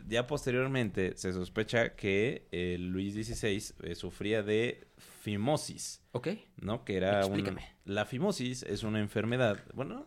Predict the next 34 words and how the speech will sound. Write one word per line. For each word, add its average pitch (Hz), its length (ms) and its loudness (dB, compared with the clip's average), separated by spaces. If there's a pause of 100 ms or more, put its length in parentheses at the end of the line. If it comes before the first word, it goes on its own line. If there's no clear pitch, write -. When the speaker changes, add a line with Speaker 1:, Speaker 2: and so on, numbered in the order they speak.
Speaker 1:
no, 110 60 -10
no 123 80 -6
es 175 120 -10
una 208 100 -8
enfermedad, 101 340 -10
qué - 100 -12
pendejo. 113 540 -6
La 113 100 2
Speaker 2:
Mm. - 20 -6
Speaker 1:
fimosis 180 400 0
es 156 140 -2
una 135 680 -2
Speaker 2:
Un - 80 -14
síndrome 90 460 -6
o 87 100 -8
algo. 85 160 -12
Speaker 1:
no, - 240 -16
no 233 160 -6
sé 226 160 -6
cómo 233 240 0
decirlo, 95 460 0
güey. 73 260 -4
Haz 170 140 4
de 196 100 2
cuenta 165 300 0
que 87 420 -2
Speaker 2:
Un 123 100 0
defecto 117 420 2
Speaker 1:
el, 101 100 0
Speaker 2:
congénito. 95 200 0
Speaker 1:
el, 98 460 4
el 101 220 -2
pellejito 113 640 0
del 92 200 0